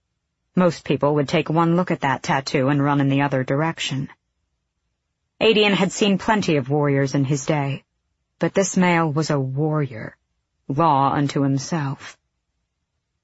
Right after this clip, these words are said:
Just like Gavriel, or so the legends claimed. Gavriel, Rowan's friend, one of his cadre, whose other form was a mountain lion.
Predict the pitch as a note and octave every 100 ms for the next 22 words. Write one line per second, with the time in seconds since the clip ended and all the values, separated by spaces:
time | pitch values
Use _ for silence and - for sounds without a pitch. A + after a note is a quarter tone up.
0 | _ - E3 - D#3+ - - F#3+ F3+ D3+
1 | C#3+ C#3+ F3 _ _ _ _ _ - F3
2 | F3 E3 E3 E3+ D#3+ D3+ C#3 - F#3 D#3+
3 | D3+ D#3 - _ _ _ _ _ _ _
4 | _ _ _ _ _ F3 G3+ G3 D#3+ D3
5 | C#3 D3+ F#3 _ - E3+ D#3 D3+ C#3+ -
6 | G#3 C#3+ C3+ - - _ _ _ - G#3+
7 | G#3 G#3 G3 - A#3 F3+ D#3+ C#3+ D#3+ -
8 | _ _ _ - F3 F3 D#3 D3+ - E3
9 | D#3 D#3+ E3 E3+ F3 E3+ D#3 D3 D3 C#3+
10 | D3